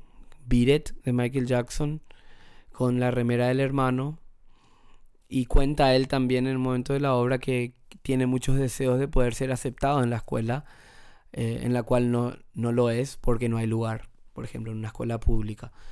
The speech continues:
No hay lugar para lo, para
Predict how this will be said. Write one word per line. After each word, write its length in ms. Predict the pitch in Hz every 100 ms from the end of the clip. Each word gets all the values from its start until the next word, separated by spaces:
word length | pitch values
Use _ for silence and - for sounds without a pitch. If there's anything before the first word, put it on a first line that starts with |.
| - -
No 80 | 127
hay 100 | 127
lugar 400 | 127 120 127 127
para 480 | 127 123 135 143 - -
lo, 320 | 123 123 120 - -
para 280 | 123 120